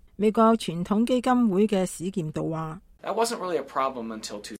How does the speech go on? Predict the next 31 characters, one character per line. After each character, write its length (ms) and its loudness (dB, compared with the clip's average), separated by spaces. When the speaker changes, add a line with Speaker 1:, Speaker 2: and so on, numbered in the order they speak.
Speaker 1:
史 160 -2
劍 140 4
道 100 8
話， 300 6
喺 240 2
二 20 6
零 140 2
零 160 -6
八 180 2
年 220 -4
以 120 0
前， 300 -6
債 160 4
務 160 2
都 160 4
唔 180 -2
算 200 -2
係 160 0
一 40 0
個 120 -4
問 120 -4
題， 220 -10
債 140 4
務 120 10
水 200 4
平 200 2
上 240 0
升 140 -4
得 80 2
好 100 2
慢。 280 4